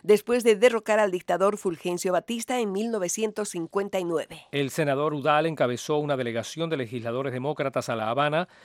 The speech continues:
Speaker 2: donde sostuvieron conversaciones con autoridades cubanas y ciudadanos privados.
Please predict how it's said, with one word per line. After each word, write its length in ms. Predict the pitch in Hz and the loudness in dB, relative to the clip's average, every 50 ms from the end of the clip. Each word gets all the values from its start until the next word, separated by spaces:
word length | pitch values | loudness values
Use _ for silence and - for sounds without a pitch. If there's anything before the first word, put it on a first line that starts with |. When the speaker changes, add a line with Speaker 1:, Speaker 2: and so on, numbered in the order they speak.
| - - | -20 -10
Speaker 2:
donde 220 | - 151 143 143 143 | -8 -6 -4 -4 -4
sostuvieron 420 | - 165 - - 175 190 202 208 | -4 -6 -6 -2 0 0 0 0
conversaciones 640 | 196 196 170 151 135 - - 131 - - 170 170 170 | 0 0 0 0 -2 -4 -6 -8 -6 -4 -4 -4 -4
con 140 | - 165 147 | -2 -2 -2
autoridades 540 | 135 123 113 127 120 120 139 147 147 156 - | -2 -2 -4 -4 -2 0 0 0 0 -2 -4
cubanas 500 | - 127 127 151 151 151 160 170 - - | -4 -2 0 2 2 2 0 -2 -4 -8
y 60 | 131 | -10
ciudadanos 500 | - 131 123 110 113 123 131 131 120 - | -10 -8 -6 -4 -2 -2 -2 -2 -4 -6
privados. 580 | - 127 131 156 170 165 135 101 95 - - | -6 -2 2 4 4 4 4 0 -4 -10 -18